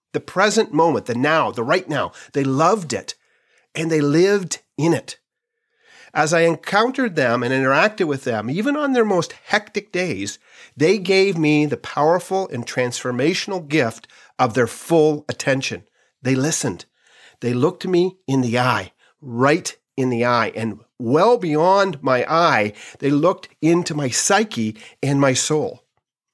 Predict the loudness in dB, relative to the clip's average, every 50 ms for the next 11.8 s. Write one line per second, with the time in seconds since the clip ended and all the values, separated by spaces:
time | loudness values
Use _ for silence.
0 | _ _ _ _ _ _ _ -2 -2 0 0 0 0 2 2 2 2 0 2 2
1 | 0 0 0 -4 -10 -20 -20 -20 -20 _ _ 0 2 2 2 2 -2 -2 -4 -4
2 | -4 0 -2 -2 0 0 -2 -4 -4 -6 -6 -6 -2 0 0 2 2 0 -2 -6
3 | -14 _ -20 -20 -20 _ _ _ _ -2 0 2 2 0 2 0 0 2 2 0
4 | 0 0 -2 -2 -2 -2 -2 0 0 0 0 -2 -6 -6 -6 -6 -6 -6 -8 -12
5 | -18 -20 -20 -20 -20 -18 -4 0 2 2 4 4 4 4 4 4 2 2 0 -2
6 | -6 -4 -2 -2 -2 -2 -4 -6 -6 -6 -4 -2 0 2 2 4 4 4 2 0
7 | -2 -6 -8 -8 -6 -4 0 2 2 2 2 2 -2 -4 -2 0 0 2 4 4
8 | 2 2 0 -2 -4 -8 -8 -4 0 0 0 0 0 -2 -2 -2 0 2 2 2
9 | 2 2 0 -2 -4 -4 -4 -4 -6 -8 -4 -4 -2 0 2 2 2 2 0 0
10 | -2 -2 -2 -4 -10 _ _ -20 _ _ _ _ _ -6 -4 -4 -2 -4 -4 -4
11 | -2 0 2 2 2 0 -2 -2 0 0 2 2 0 -2 -6 -10